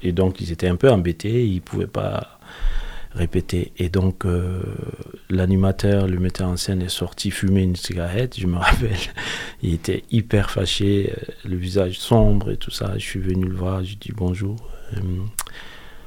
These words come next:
bon, je reste beaucoup derrière à écouter, je sais ce qui se passe, mais moi, je peux essayer de jouer le rôle de Ali. » Le personnage, il s'appelait Ali. Il me regarde comme ça, il me dit,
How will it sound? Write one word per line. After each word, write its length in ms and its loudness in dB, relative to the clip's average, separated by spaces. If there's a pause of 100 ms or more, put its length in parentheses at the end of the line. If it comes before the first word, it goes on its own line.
(220)
bon, 220 4
je 260 -6
reste 320 0
beaucoup 300 -2
derrière 480 2
à 80 4
écouter, 480 0
je 100 -4
sais 200 -2
ce 120 -8
qui 140 -12
se 80 -10
passe, 260 0
mais 160 0
moi, 220 4
je 100 -2
peux 160 0
essayer 420 -2
de 80 0
jouer 300 2
le 80 2
rôle 300 0
de 180 0
Ali. » 280 0 (220)
Le 80 0
personnage, 480 -2
il 80 -4
s'appelait 460 -2
Ali. 140 -6 (880)
Il 60 -6
me 60 0
regarde 440 0
comme 200 -4
ça, 160 -2
il 80 2
me 100 2
dit, 280 -8